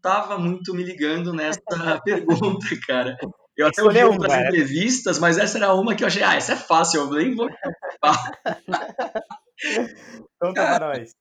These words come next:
Speaker 1: o carro que eu nunca teria, é, eu acho que seria um, nesse momento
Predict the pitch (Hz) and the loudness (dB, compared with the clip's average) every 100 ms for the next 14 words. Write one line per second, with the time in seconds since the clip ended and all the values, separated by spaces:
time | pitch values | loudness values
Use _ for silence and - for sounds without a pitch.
0 | _ _ 180 185 220 226 233 214 226 - | _ _ -8 -4 -2 -2 -4 -6 -6 -4
1 | 180 139 175 170 127 117 - - - 139 | -2 -2 -2 -2 -2 -6 -18 -20 -8 -6
2 | 151 151 147 131 - _ _ _ _ _ | -4 -6 -8 -14 -18 _ _ _ _ _
3 | _ _ 147 151 175 - 185 156 170 175 | _ _ -4 0 0 -2 -4 -2 0 2
4 | 170 170 156 165 160 160 160 156 156 147 | 0 -2 -6 -6 -6 -8 -8 -8 -10 -12
5 | 143 135 127 120 _ 160 180 190 180 156 | -12 -10 -12 -14 _ -4 -4 -2 -4 -4
6 | 165 170 160 151 147 135 117 | -6 -4 -4 -4 -4 -8 -10